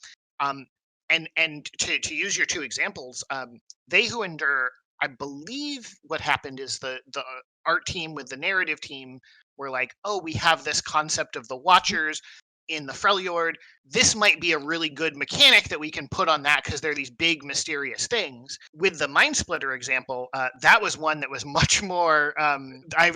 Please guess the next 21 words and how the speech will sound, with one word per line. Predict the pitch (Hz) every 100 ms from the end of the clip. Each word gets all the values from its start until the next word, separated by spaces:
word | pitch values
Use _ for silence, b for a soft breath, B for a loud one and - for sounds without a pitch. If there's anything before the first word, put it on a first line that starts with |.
| 160
I | 170
remember | 160 165 190 185
very | 165 170 147
specifically | - 151 - 226 226 180
we | 151 147
were | 143
talking | 175 165 185 156
about, | 139 139 135
like, | 127 _ 151
what | 147 156
the | 160
dragons | 131 139 147 143 135
in | 131
Targon | - 147 139 131 131
looked | 143 -
like, | 143 127 -
and | 139 135
one | 143 175
of | 185 147
the |
concept | - 165 170 175 147